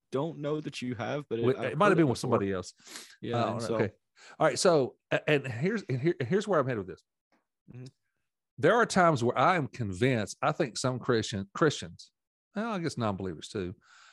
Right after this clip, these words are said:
Speaker 1: Mm-hmm.
Speaker 2: w-, they need it, that the treasure of the darkness that we talked about, "I will show you the treasures of the darkness."
Speaker 1: Mm-hmm.
Speaker 2: I think in those dark times, I think we, sometimes we need to quit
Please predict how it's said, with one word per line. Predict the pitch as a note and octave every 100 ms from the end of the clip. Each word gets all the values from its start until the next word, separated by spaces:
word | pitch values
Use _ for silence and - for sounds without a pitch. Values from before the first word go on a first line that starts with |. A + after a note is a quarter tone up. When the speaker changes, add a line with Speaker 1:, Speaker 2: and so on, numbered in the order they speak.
| _
Speaker 1:
Mm-hmm. | C#3 D#3+ _ _ _ -
Speaker 2:
w-, | G#2+ A2+ - _
they | G#2+ B2 F3 G3+
need | E3+ E3 F3+ -
it, | B2 -
that | C#3+ - _ _ _ _
the | G#2 A2+
treasure | - - E3 F#3+ F3+ F#3+
of | D3+ C3+
the | A2+
darkness | G#2 A#2+ A#2 A2
that | A#2
we | G2+
talked | B2+ A#2+
about, | C3+ C#3 - - _ _ _
"I | G#2+
will | G#2
show | -
you | A#2
the | G2+
treasures | F#2 A#2+ A2 A#2 G#2 - G#2+
of |
the | G2+
darkness." | G2+ G2+ G#2 - _ -
Speaker 1:
Mm-hmm. | C3 - - _ _ -
Speaker 2:
I | D#3+ A#3
think | G#3 D3+
in | C3
those | A#2+ A#2 A2+
dark | A2+ D3+ E3+
times, | - D#3+ D#3 A#2 G2+ F#2+ F#2+ - _ _ _ _ _
I | B2+ G3+
think | A3 - E3 -
we, | A2 A#2 G#2 G#2 - _ _ _ _ _
sometimes | - - A#3 - A#2+ F2 F2 -
we | A#2 B2+
need | B2 C#3 F#3 G3+ G#3 G3 - -
to | B2 G#2+
quit | - E3 D3+